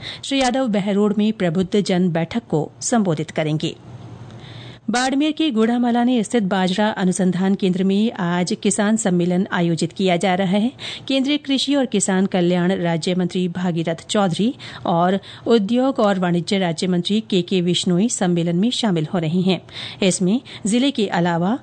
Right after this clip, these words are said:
आसपास के जिलों से भी किसान हिस्सा ले रहे हैं। इस अवसर पर कृषि विशेषज्ञ बाजरा की खेती से संबंधित नई तकनीक, पैदावार सुधार और बाजरे की किस्मों की खोज के बारे में जानकारियां दे रहे हैं।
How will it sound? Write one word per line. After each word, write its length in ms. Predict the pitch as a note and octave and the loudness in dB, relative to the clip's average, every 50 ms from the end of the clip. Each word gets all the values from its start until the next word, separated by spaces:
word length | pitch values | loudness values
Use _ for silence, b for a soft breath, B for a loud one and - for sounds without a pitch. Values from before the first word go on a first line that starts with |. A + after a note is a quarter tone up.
| B B B B - | B B B B -2
आसपास 560 | G#3 A3 B3+ B3+ - - B3+ B3+ C4+ C4 - | 0 0 0 -2 -2 -2 0 0 0 0 0
के 120 | - C4+ | 0 0
जिलों 220 | G#3 F#3+ F3 F3+ F3+ | 2 2 2 2 2
से 160 | - G3+ F3+ | 0 0 0
भी 100 | G3 A#3+ | 0 0
किसान 440 | - - F3 - F#3+ F3 E3+ F3+ - - | 0 -2 -2 0 0 0 -2 -2 -2 -2
हिस्सा 240 | F#3+ - - F3+ D#3+ | -2 0 0 0 0
ले 160 | D#3 D#3+ D#3+ | 2 0 0
रहे 200 | D#3+ D#3 G3+ F#3 | 0 0 0 0
हैं। 220 | F3 F#3+ G3 - B B B B B B B | 0 0 -2 -4 B B B B B B B
इस 160 | A3 A3 - A#3+ | -2 0 0 0
अवसर 220 | A#3 G#3+ C4 B3 | 0 0 -2 0
पर 160 | A3 C4 C4 | 0 0 0
कृषि 300 | B3+ - G3+ E3+ - F#3+ | 2 2 0 2 2 2
विशेषज्ञ 640 | E3+ E3+ - - F3+ F3 G3+ G3 F3 - G3+ G3+ G3+ | 2 2 2 0 0 0 0 0 0 0 0 0 0
बाजरा 440 | F#3 E3+ F3 E3 E3 E3+ F3 F3+ F3 | 0 0 2 2 0 2 0 0 0
की 160 | F3 G3+ F3+ | 0 0 -2
खेती 340 | - - F#3 E3 - F#3+ F3 | 0 0 0 0 0 0 0
से 200 | - G#3 F#3+ F#3+ | 2 2 0 0
संबंधित 680 | - - F3 E3+ E3+ F3 E3+ E3+ E3 G3 F#3+ - - | 2 0 0 0 0 2 0 2 2 0 0 0 0
नई 280 | F#3 F3+ E3+ D#3+ D#3+ D#3+ - - | 2 2 4 2 0 0 0 -2
तकनीक, 480 | F#3+ E3 - F3 E3+ E3+ G3+ A3+ - B B B B B - - | -2 0 0 2 2 2 2 0 -2 B B B B B -4 -2
पैदावार 520 | A#3+ A3+ A3 A3+ A#3 A#3 A3+ A#3 A#3+ B3 | 0 0 2 2 2 2 2 2 0 0
सुधार 480 | - - F#3 E3 - F#3 E3+ E3 F#3+ E3+ | 0 -2 -2 -2 -2 -2 0 0 0 0
और 160 | E3+ F3+ E3+ | 0 0 0
बाजरे 380 | D#3+ E3+ E3 D#3 - - A#3+ | 0 0 0 0 0 -2 -2
की 160 | A#3 - B3 A#3 | 0 0 -2 -2
किस्मों 380 | - G3 E3+ - F#3 F3 F#3 | 0 -2 -2 0 0 0 2
की 180 | F3+ - G#3 G#3+ | 2 2 0 -2
खोज 360 | G#3 - - E3+ E3+ E3 - | -2 -2 0 0 0 0 0
के 120 | - F#3+ | -2 0
बारे 220 | E3 E3 D#3 D#3 D#3 | 0 0 2 2 2
में 200 | E3 G#3 C4+ D4 G#3+ | 2 2 0 0 -2
जानकारियां 580 | - G#3+ F#3+ E3 D#3+ - E3+ D#3 D#3 E3 D#3 | 0 0 2 0 0 0 0 0 0 0 0
दे 140 | D3+ D#3 D#3 | 0 0 -2
रहे 240 | D#3 D#3 D#3 - E3+ | -2 -2 -2 -2 0
हैं। 220 | E3 F#3+ E3+ F3+ | 0 0 -2 -2